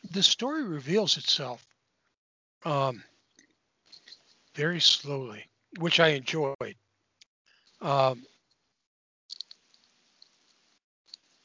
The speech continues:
and it reveals itself in a very realistic way. Uh, in, in having a friend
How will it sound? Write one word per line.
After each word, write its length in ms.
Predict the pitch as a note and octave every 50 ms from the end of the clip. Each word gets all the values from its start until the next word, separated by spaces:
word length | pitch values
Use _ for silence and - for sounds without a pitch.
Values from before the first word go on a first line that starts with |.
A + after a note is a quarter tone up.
| _
and 380 | - E3+ F3 D#3+ D3+ D3 C#3+ D3+ - _ -
it 220 | D#4 F#3 E3 D#3 C#3+
reveals 460 | C#3 D3+ D3 B2+ E3+ F#3+ G3 F3+ F3+
itself 480 | F#3 - - - F3 D#3+ D#3 D3 - - _ _ _ _ _ _ _ _ _ _ -
in 160 | - E3+ D#3
a 100 | D3+ C#3 C3 B2 A#2+ A#2 A#2
very 580 | C#3+ D3+ D#3+ E3+ E3 D#3 D3 D3 C#3+ B2 - _ _ _ _ _ _ _ _ _ _ _ _ _ _ _ _ _ _ _ - _ _ _ _ - -
realistic 680 | D3 D3 D#3+ D3+ C#3+ C#3+ D#3 C#3+ - - - D#3 - -
way. 640 | C#3+ B2 A#2 A2+ B2 C#3 C#3 C#3 B2+ B2 A#2 A2 - - _ _ _ _ _ _ _ _ _ _ _ _ _ _ _ _ _ _ _ _ _ -
Uh, 340 | - D3+ C#3+ C#3+ C#3 C3+ C3+ - _ _ _ _ _ _ -
in, 360 | - E3+ D#3 D#3 D3 D3 D#3 - - - -
in 380 | G3 D#3 C#3+ C3+ C3 C3+ C3 B2+ - - _ _ _ _ _ _ _ _ _ _ _ _ _ - _ _ _ _ _ _ _ - - - - - - - _ _ _
having 320 | - - F#3 G#3 C4 B3 G#3
a 40 |
friend 480 | - - - F3+ F3 E3+ D3+ C#3 - -